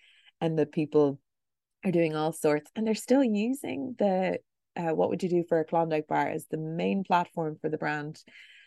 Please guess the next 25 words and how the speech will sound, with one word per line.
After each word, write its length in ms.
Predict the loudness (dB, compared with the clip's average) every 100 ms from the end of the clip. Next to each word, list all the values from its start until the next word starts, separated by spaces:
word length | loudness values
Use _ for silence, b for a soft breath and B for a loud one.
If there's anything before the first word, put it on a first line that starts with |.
| _ -8
Um, 500 | -4 -4 -4 -8 -14 _ _ _ -12
so 160 | -4
that 200 | -2 -2
was 220 | -2 -8 -8
another 320 | -4 -2 0
reason 340 | 0 -2 -6 -8
why 140 | -6
I 120 | -8 -6
felt 320 | -4 -4 -8
it 80 | -10
was, 200 | -10 -12 -10
it 60 | -4
was 200 | -4 0
worth 300 | -2 -2 -4
sharing, 460 | -4 -2 -4 -6
'cause, 340 | -8 -8 -8 -18 b b b b -12
um, 400 | -8 -6 -8 -10 -16 _ _ _
you 100 | -12
can 160 | -8 -8
imagine 380 | -6 -6 -6 -8
in 100 | -8
today's 460 | -4 -2 -2 -4 -12 -20 _ _ _ _ _ _ _ _ _ -8
social 300 | -4 -2 0
media 680 | 2 4 6 6 6 2 0
and, 420 | -4 -6 -8